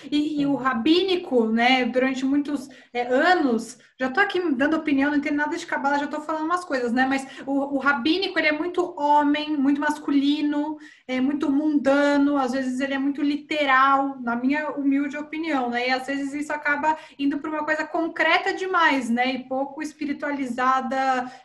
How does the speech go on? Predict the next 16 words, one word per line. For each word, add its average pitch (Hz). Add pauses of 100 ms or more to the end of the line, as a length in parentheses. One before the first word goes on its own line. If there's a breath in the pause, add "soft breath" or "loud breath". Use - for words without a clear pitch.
é, 240 (360)
no 262
sen-, 302
num 294
outro 392
sentido, 349
no 226
sentido 254
mais 285
da 294
cabala, 254 (320)
como 226
você 247
tava 247
falando, 220
né? 196